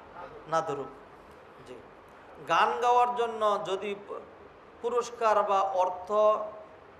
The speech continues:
পাওয়া, যদি গানে বা কে-, খারাপ কোনো শব্দ বা না থাকে, তাহলে সেই টাকা কি হালাল হবে? ও, গান গেয়ে অর্থ যদি খারাপ, হ্যাঁ,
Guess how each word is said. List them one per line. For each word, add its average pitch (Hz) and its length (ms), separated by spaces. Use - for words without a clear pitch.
পাওয়া, 180 640
যদি 170 380
গানে 165 460
বা 160 100
কে-, - 800
খারাপ 165 240
কোনো 160 180
শব্দ 160 380
বা 151 360
না 156 140
থাকে, 151 320
তাহলে 147 400
সেই 160 200
টাকা 156 280
কি 139 220
হালাল 165 220
হবে? 156 300
ও, 170 100
গান 180 360
গেয়ে 214 160
অর্থ 190 600
যদি 170 140
খারাপ, 170 280
হ্যাঁ, 139 300